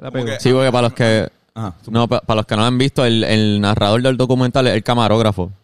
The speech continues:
Speaker 3: que como que el tipo decidió seguir a Kanye y a todos lados, desde cuando no era famoso todavía.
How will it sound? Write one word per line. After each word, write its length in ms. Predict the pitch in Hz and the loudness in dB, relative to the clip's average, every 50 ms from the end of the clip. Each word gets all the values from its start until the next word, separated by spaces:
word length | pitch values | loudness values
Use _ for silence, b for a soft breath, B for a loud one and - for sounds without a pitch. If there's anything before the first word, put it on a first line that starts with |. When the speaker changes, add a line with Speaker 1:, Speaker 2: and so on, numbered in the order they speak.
| - - _ _ | -20 -20 _ _
Speaker 3:
que 300 | _ 110 101 98 95 90 | _ 0 0 0 0 0
como 220 | - 98 98 95 92 | -2 -2 -2 0 0
que 220 | 92 95 92 90 | 0 0 0 0
el 160 | 90 90 80 | -2 -4 -6
tipo 280 | - - 101 - 104 110 | -8 -8 -4 0 2 2
decidió 300 | 113 110 - 113 113 120 | 2 0 2 0 0 0
seguir 220 | 117 - 113 107 107 | 2 0 0 0 0
a 80 | 113 | 0
Kanye 360 | - 107 104 110 110 107 104 98 | 0 0 0 2 2 2 2 0
y 220 | 95 92 87 80 | 0 -2 -4 -6
a 140 | - - 95 | -6 -6 -4
todos 160 | - 95 95 | -2 0 0
lados, 220 | 101 95 92 82 92 - _ _ _ _ _ _ _ | 2 2 0 -2 -4 -8 _ _ _ _ _ _ _
desde 360 | 98 98 95 87 90 98 92 | -6 -6 -4 0 0 0 2
cuando 220 | 87 95 92 92 | 2 0 0 2
no 100 | 90 87 | 0 2
era 100 | 90 98 | 0 0
famoso 380 | - - 107 101 101 101 104 101 | 0 0 0 0 0 0 0 0
todavía. 380 | 104 101 98 92 87 80 87 | 2 2 2 2 0 -2 -4